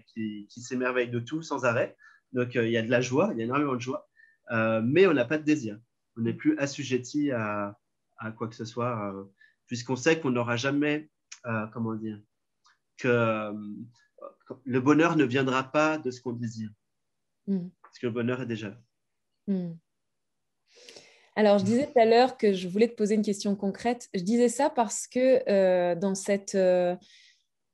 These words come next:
Speaker 2: justement, dans cette recherche de la réalisation, qui n'est pas une recherche, euh, dans ce désir de réalisation, il y a aussi, euh, bah, la vie quotidienne, quoi, la vie. Et,
Speaker 1: Oui.
Speaker 2: euh,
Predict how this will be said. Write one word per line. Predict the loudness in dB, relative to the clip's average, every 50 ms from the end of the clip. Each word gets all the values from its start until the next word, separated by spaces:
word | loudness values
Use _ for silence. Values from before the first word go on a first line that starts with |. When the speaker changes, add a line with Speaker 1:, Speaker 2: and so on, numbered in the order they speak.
| _ _ -14
Speaker 2:
justement, | -12 -10 -8 -2 0 2 4
dans | 4 4
cette | 4 2 0 2
recherche | 0 -2 0 2 2 0 2
de | 0 0 0
la | 2 2 2 2 0 0
réalisation, | 0 0 -2 0 0 -2 -2 -2 -4 -4 -6
qui | -4 -6 -6
n'est | -6
pas | -4 -6
une | -4 -4
recherche, | -6 -6 -4 -2 -2 -2 -2 -4 -8 -10 -8 -6
euh, | -4 -4 -4 -4 -4 -4
dans | -4 -4 -6 -6
ce | -8 -8 -8 -6
désir | 0 2 4 4 4 4 4 4 2 2 2
de | 0 0
réalisation, | 0 2 2 4 2 2 2 0 -4 -4 -4 -4 -4 -6 -6 -8 -8 -10 -16 -20 -20 -20 -20 -20 -20 -20 _
il | 0 4
y | 6
a | 6 6
aussi, | 6 4 0 -2 0 2 4
euh, | 6 6 8 8 8 6 6 4 2 0 -2 -4 -8 -14 _ _ _ _ _ _ _ 0
bah, | 2 4 6 6
la | 6 6 6 4
vie | 4 0 -4 -4 -2 0 0 0 -2 -4
quotidienne, | _ 0 0 0 0 -2 -4 -2 0 2 2 2 2 2 0 -4 -2
quoi, | -2 -2 -2 -2 -4 -6 -2
la | 0 2 2 2
vie. | 0 -2 -2 -4 -4 -4 -6 -2
Et, | 0 2 4
Speaker 1:
Oui. | 4 4 4 2 0 0 2 4
Speaker 2:
euh, | 4 4 4 4